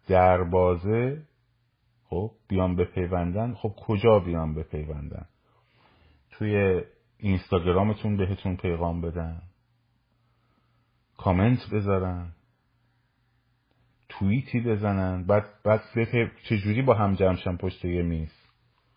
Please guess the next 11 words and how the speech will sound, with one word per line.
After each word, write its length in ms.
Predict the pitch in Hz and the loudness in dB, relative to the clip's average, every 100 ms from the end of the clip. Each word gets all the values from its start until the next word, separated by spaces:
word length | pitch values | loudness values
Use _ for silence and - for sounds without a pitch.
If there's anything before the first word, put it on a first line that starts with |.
| _ _ _ _ _ _ _ | _ _ _ _ _ _ _
کدوم 340 | - 107 123 117 | 0 4 4 4
میز؟ 280 | 101 92 | 2 2
میزه 280 | 101 95 110 | 2 2 0
کجاست؟ 640 | 98 95 85 78 78 _ _ _ _ _ _ _ _ _ _ _ _ _ _ _ _ _ | -2 -2 0 -2 -4 _ _ _ _ _ _ _ _ _ _ _ _ _ _ _ _ _
خب، 140 | - - | -10 -6
اینجوری 400 | 101 92 87 98 | -2 -2 -2 -2
که 100 | 120 | -2
نمیشه 320 | 113 131 - | -2 -4 -6
تشکیل 520 | - 98 - - 175 | -6 -6 -8 -10 -8
داد 240 | 220 190 - | -6 -8 -10
که. 300 | - 82 | -10 -8